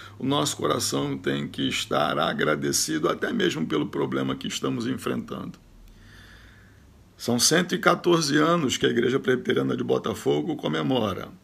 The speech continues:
e eu não tenho dúvidas de que nesse tempo houveram crises, houveram choros, houveram sofrimentos, mas eu também não tenho dúvida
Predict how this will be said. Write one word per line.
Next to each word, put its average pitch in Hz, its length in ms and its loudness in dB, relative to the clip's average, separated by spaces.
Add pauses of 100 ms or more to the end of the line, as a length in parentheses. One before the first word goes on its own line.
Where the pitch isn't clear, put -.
(320)
e 127 240 0
eu 143 120 2
não 143 220 -2
tenho 139 640 -2
dúvidas 175 720 2
de 151 160 -2
que 143 280 0
nesse 143 340 2
tempo 147 600 0
houveram 143 520 2
crises, 139 880 0 (800)
houveram 131 580 4
choros, 139 960 0 (540)
houveram 135 720 2
sofrimentos, - 1700 2 (680)
mas 110 200 0
eu 127 80 4
também 123 320 0
não 120 120 0
tenho 123 240 0
dúvida 107 720 -2